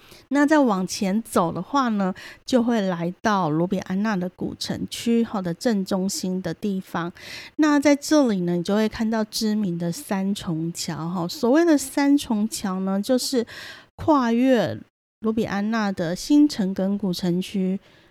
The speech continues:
哈，的一座桥。那原本只有一座桥而已，但是因为人口的增加，所以呢，在一九二一年的时候呢，他们邀请回来，呃，斯洛维尼亚一个著名的建筑师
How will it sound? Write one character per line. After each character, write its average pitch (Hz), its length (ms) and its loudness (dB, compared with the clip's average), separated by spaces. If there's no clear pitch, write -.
哈， 190 200 -6
的 185 220 0
一 196 80 -6
座 247 260 4
桥。 - 440 -8
那 311 220 6
原 220 180 2
本 214 220 0
只 - 140 -4
有 - 100 0
一 190 100 -4
座 285 300 2
桥 - 240 -8
而 180 320 -4
已， 185 240 -6
但 277 180 2
是 262 140 -2
因 220 180 -2
为 240 120 2
人 190 260 0
口 180 260 -6
的 117 100 -4
增 175 340 -4
加， 170 320 -6
所 254 300 4
以 285 140 8
呢， 190 420 0
在 233 520 2
一 277 140 4
九 247 280 0
二 269 120 2
一 269 200 6
年 220 220 4
的 180 120 0
时 185 220 -4
候 208 240 -2
呢， 185 180 -2
他 214 220 -6
们 202 200 -2
邀 202 220 0
请 175 380 -8
回 175 360 -4
来， 175 300 -4
呃， 170 280 -4
斯 - 200 -6
洛 220 100 4
维 190 160 2
尼 180 200 0
亚 180 160 -4
一 - 80 -6
个 170 160 -2
著 269 300 2
名 170 300 -2
的 165 180 0
建 220 300 2
筑 180 180 -4
师 233 400 0